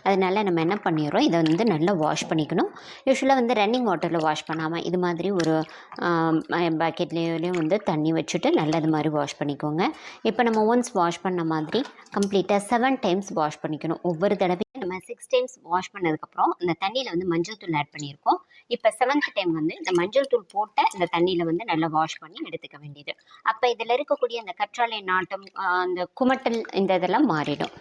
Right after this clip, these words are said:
கற்றாழை வந்து பார்த்தோன்னா, நிறைய பேருக்கு சளி பிடிச்சிக்குதுன்னு சொல்லுவீங்க இல்லையா? இந்த மெத்தட்ல ஜூஸ் குடிங்க, உங்களுக்கு அந்த சளி தொந்தரவே இருக்காது. நம்ம செவன் டைம்ஸ் வாஷ் பண்ண கற்றாழையை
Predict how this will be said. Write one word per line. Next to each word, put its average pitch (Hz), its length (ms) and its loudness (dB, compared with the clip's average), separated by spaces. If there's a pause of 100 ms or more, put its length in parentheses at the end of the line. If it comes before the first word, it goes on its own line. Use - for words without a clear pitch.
(1160)
கற்றாழை 254 380 2
வந்து 185 240 0
பார்த்தோன்னா, 165 400 -2
நிறைய 165 360 0
பேருக்கு 190 380 0
சளி 185 220 2
பிடிச்சிக்குதுன்னு 165 600 2
சொல்லுவீங்க 156 300 4
இல்லையா? 156 220 2
இந்த 170 260 2
மெத்தட்ல 220 440 2
ஜூஸ் 185 300 -2
குடிங்க, 190 200 2
உங்களுக்கு 160 320 2
அந்த 147 120 2
சளி 151 240 -2
தொந்தரவே 160 320 2
இருக்காது. 165 580 0 (260)
நம்ம 247 200 4
செவன் 226 300 2
டைம்ஸ் 208 240 2
வாஷ் 156 320 -2
பண்ண 160 180 0
கற்றாழையை 170 560 0